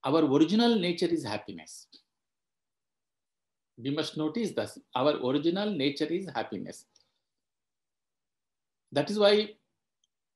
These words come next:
suppose when you are sitting in a room, your friend comes and asks you,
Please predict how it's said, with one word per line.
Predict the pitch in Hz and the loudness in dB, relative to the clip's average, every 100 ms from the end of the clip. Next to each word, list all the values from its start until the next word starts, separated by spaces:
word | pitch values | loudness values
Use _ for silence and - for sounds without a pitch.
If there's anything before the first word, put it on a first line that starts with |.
| _ _ _ _ _ _ _ _ _ _ - | _ _ _ _ _ _ _ _ _ _ -10
suppose | - 170 196 180 - 170 | -6 0 0 0 -4 0
when | 180 | 2
you | 180 180 | 4 2
are | |
sitting | - 175 175 - | 2 0 0 0
in | 147 | 0
a | 127 | 0
room, | 127 127 90 - - _ _ _ _ - | 2 2 0 -6 -14 _ _ _ _ 0
your | 143 151 | 2 2
friend | - 156 175 | 2 0 0
comes | 165 156 160 | -4 -4 -4
and | 156 | -4
asks | 127 143 143 - - | 0 0 0 -4 -2
you, | 107 123 | -4 -4